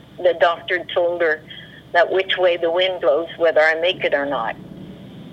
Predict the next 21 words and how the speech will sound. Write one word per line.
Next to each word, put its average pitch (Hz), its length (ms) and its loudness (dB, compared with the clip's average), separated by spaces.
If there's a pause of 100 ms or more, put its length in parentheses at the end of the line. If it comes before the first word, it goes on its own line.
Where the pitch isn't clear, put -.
(280)
And 165 220 0
she 190 320 0 (240)
said 175 200 4
my 190 300 4
fever 185 340 -2
was 175 280 0
that 170 180 4
high. 165 500 0 (160)
She - 240 -2
carried 185 440 0
me 175 180 -2
around 165 380 2
on 156 160 2
a 139 60 -4
pillow 196 520 0 (400)
because 165 340 0
she - 180 -2
couldn't 180 400 -2
stand 165 500 -2
to 165 180 -2
touch - 440 2